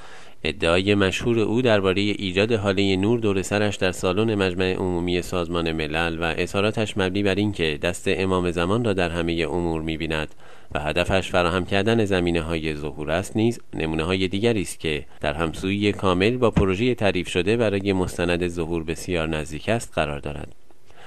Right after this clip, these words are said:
ناظران از همین رو می‌گویند روحانیون محافظه‌کاری که اکنون از مستند جنجالی احساس نگرانی کردند، باید متوجه باشند که رواج ادعاهای آخرالزمانی پدیده‌ای نیست که به صورت خودسرانه در جامعه طرح شده باشد.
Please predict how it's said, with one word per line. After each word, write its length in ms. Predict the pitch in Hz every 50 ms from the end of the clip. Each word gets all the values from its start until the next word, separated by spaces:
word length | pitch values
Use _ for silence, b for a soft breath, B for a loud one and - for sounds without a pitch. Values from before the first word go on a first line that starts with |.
| B B B B B B -
ناظران 460 | - 78 76 71 80 82 92 98 101 -
از 140 | 95 92 -
همین 280 | 113 117 120 104 92
رو 160 | 80 82 80 76
می‌گویند 520 | 78 78 80 85 87 95 101 107 110 - - -
روحانیون 560 | 107 101 92 101 98 98 104 113 120 113 110
محافظه‌کاری 680 | 107 104 101 95 107 95 90 95 87 - 113 110 107
که 280 | 92 - 98 92 - -
اکنون 320 | 92 - - - 113 120 -
از 160 | - 107 98
مستند 420 | 101 98 95 - 95 92 95 92 95
جنجالی 600 | 95 92 98 90 90 87 82 85 82 90 117 127
احساس 380 | 113 101 95 - 101 92 - 101
نگرانی 540 | 92 90 87 85 87 85 82 80 78 80 80
کردند، 580 | 90 82 76 73 76 78 82 85 87 87 - - - -
باید 300 | 85 87 85 90 92 95
متوجه 480 | 92 85 90 90 90 85 107 104 101 -
باشند 380 | 127 123 - - 82 78 73 -
که 280 | - 85 78 76 71 B B B B B -
رواج 340 | 85 80 78 82 92 101 101
ادعاهای 640 | 107 95 76 92 87 87 92 90 87 95 113 120 117 104
آخرالزمانی 1000 | 92 87 - 95 90 85 85 80 82 82 80 78 76 73 73 80 98 110 113
پدیده‌ای 480 | 98 104 98 92 95 85 95 101 107 104
نیست 300 | 104 117 117 - - -
که 140 | - 82 78
به 140 | 71 82
صورت 340 | 82 - 95 95 92 - 101
خودسرانه 720 | 90 - - 92 85 - - 95 87 80 82 82 90 110 127
در 180 | 123 98 90
جامعه 360 | 82 85 80 78 78 80 80
طرح 240 | 78 - 85 80 76
شده 280 | - - 82 78 78 73
باشد. 340 | 73 76 - 82 76 76